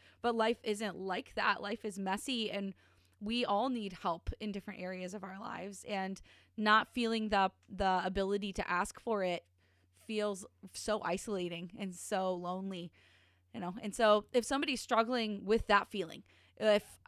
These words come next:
like, the feeling of not being able to ask for help, feeling of, you know, so self-critical, of wanting to be perfect, but, and looking at everybody else's life and be like, "Why can't I feel like them? And why can't I be like that?" Or, you know, even that deep control.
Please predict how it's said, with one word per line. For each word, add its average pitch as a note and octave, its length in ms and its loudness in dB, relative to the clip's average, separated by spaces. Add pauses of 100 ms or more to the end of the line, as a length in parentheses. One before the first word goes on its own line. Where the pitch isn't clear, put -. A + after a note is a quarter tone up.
(160)
like, G3 220 2
the G3+ 140 2
feeling C#4 360 0
of G#3 120 2
not G#3+ 360 6
being A3+ 180 0
able G#3 160 2
to G3+ 60 0
ask G3 140 -4
for G3 80 -6
help, F3+ 300 -2
feeling A3+ 360 -2
of, G3 300 4 (160)
you G3+ 100 -6
know, F#3 120 -4
so F3 440 -2
self-critical, F#3 840 -2 (360)
of G#3 260 4
wanting A#3+ 340 2
to B3+ 100 -8
be A3 140 -6
perfect, - 600 -6
but, G3 280 -4
and G#3 140 0
looking A3+ 260 4
at G#3 60 8
everybody A#3 360 4
else's G#3+ 360 0
life F3 220 -2
and F#3 80 -6
be F#3+ 80 -2
like, F3+ 160 -2
"Why G3+ 180 4
can't A#3+ 260 -6 (120)
I G#3 100 -2
feel G#3 220 -4
like F#3 200 -6
them? - 260 -8 (420)
And G3 480 0 (540)
why G#3+ 200 8
can't A3+ 300 0
I G#3 140 4
be G#3+ 220 -2
like F#3 240 0
that?" F3 300 -4
Or, F#3 440 0 (240)
you G#3+ 100 -2
know, F#3 100 -2
even D#4+ 280 2
that D4 180 6
deep A#3 200 -2
control. G#3 540 2